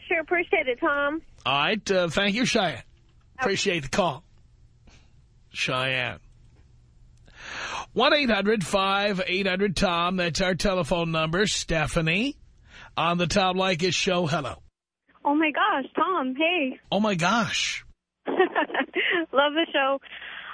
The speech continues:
Speaker 3: Um, agree with you most of the time, but, um, I don't know. I think this is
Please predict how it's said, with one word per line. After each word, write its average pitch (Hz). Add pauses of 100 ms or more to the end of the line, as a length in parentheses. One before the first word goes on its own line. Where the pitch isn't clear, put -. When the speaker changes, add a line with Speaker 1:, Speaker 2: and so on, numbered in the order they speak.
(160)
Speaker 3:
Um, 277 (160)
agree 294
with 311
you 294
most 254
of 262
the 269
time, 269 (120)
but, 226
um, 214 (220)
I 302
don't 339
know. 339
I 254
think 311
this 277
is 269